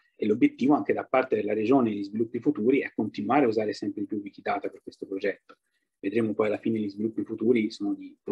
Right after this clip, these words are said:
le potenzialità sono, sono notevoli, dipende poi dove si trovano le risorse per farlo. Questo è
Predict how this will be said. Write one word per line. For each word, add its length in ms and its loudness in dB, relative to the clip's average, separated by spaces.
le 100 2
potenzialità 540 0
sono, 400 -4
sono 240 -10
notevoli, 560 2
dipende 420 2
poi 380 4
dove 180 -2
si 100 -8
trovano 300 0
le 120 0
risorse 360 -2
per 180 -12
farlo. 440 -4
Questo 380 0
è 300 0